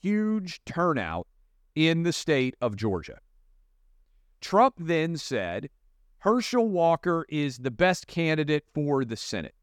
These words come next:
I went down and campaigned with Herschel multiple times. I think Herschel should have been elected over Reverend Warnock."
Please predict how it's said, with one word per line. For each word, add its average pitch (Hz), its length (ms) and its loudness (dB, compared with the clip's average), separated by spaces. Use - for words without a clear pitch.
I 170 180 6
went 220 260 0
down 185 260 4
and 170 140 -2
campaigned 151 640 0
with 131 220 -2
Herschel 127 420 0
multiple 107 560 -2
times. 50 500 -12
I 180 200 4
think 185 320 0
Herschel 156 500 2
should 143 320 -2
have 127 240 -2
been 117 160 0
elected 104 720 -2
over 95 500 2
Reverend 104 540 4
Warnock." 85 580 -2